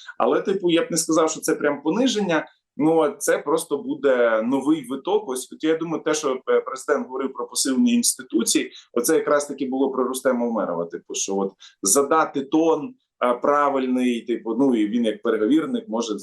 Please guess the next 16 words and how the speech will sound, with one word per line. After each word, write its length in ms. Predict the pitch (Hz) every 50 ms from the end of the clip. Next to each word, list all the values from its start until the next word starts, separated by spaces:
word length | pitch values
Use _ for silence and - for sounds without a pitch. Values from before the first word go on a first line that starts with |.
| - - _
це 120 | - 107
все, 220 | 104 104 - 101 95
власне, 300 | 101 104 101 - - 98
запустити 540 | 98 104 - - - - - 110 104 101
і 20 | 104
закрутити. 500 | - 110 - - 131 - - 113 104 - -
Єдине, 220 | - 104 127 135
що 160 | 131 - - 127
Зеленському, 480 | 120 131 143 147 135 131 - 123 123
щоб, 160 | 120 - 127 - - _ _ - _ _ _ _ -
м, 80 | 113 117
Умерова 480 | 110 127 123 131 147 147 139 131 127
замінити, 500 | 127 117 127 123 135 156 185 196 180 151
це 120 | 135 127 120
зараз 300 | 120 131 123 123 120 -
треба 600 | 123 127 123 110 117 113 113 110 107 104 104